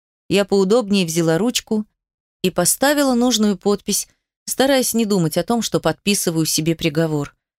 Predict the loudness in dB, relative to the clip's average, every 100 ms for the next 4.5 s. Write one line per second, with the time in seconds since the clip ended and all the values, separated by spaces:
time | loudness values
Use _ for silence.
0 | _ _ _ -2 0 2 0 0 -2 -2
1 | -2 -2 0 -2 0 -2 -2 -4 -6 -2
2 | -4 -6 _ _ _ -4 0 0 0 0
3 | 2 2 0 0 -2 -2 0 0 0 -2
4 | -2 -2 -4 -8 -12